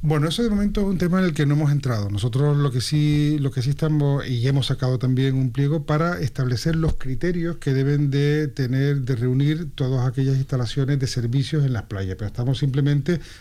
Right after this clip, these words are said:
preparando material para que luego el ayuntamiento pueda gestionar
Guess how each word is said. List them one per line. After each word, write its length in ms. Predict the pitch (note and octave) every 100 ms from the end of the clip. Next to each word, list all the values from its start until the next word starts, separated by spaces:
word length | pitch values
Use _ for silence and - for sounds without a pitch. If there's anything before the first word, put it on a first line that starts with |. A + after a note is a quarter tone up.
| -
preparando 580 | - C#3 A2 A#2+ C3+ C#3
material 540 | C#3 C#3+ D3+ E3+ F3 F3
para 220 | D3+ A#2+
que 100 | A2+
luego 220 | A#2 A#2+
el 60 | C3
ayuntamiento 760 | C3+ C3+ C#3 C#3+ D3 C#3+ D#3
pueda 420 | C#3 C#3 D3 D#3 D3+ - - - - -
gestionar 760 | - B2 - A#2+ A2+ D3 D3 F#3